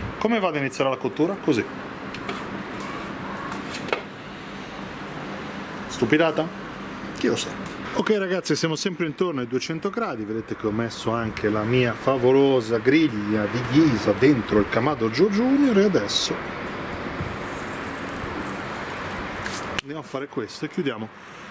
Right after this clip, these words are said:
Non ho bisogno di misurare la temperatura, eh, ovviamente in questo momento, quindi con grande agilità posso evitare di mettere qualsiasi cosa dentro la mia costata,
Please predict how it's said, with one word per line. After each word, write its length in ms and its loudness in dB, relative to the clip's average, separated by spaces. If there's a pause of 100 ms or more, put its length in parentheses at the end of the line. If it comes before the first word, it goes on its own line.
Non 140 0
ho 80 -2
bisogno 380 -2
di 80 0
misurare 460 0
la 80 -2
temperatura, 840 0
eh, 260 -2
ovviamente 520 -2
in 60 -4
questo 280 -2
momento, 540 0 (180)
quindi 320 6 (380)
con 180 2
grande 300 0
agilità 480 0 (400)
posso 240 0
evitare 420 -2
di 80 -4
mettere 400 -6
qualsiasi 540 -6
cosa 360 -2
dentro 440 -2 (540)
la 120 0
mia 320 -2 (1300)
costata, 580 -2